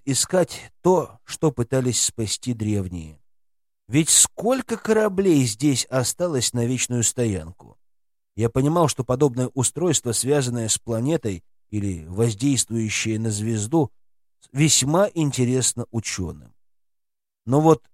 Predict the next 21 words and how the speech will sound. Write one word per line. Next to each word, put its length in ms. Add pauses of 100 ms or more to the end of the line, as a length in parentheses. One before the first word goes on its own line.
лучше 840 (520)
его 360
не 140
трогать. 580 (1000)
Дело 320
в 60
том, 180
что 300
некоторые 720
устройства 720
древних, 600 (720)
если 320
попытаться 560
как-то 280
нарушить 520
их 220
работу, 680 (640)
очень 460
быстро 440
перестают 640
функционировать. 1120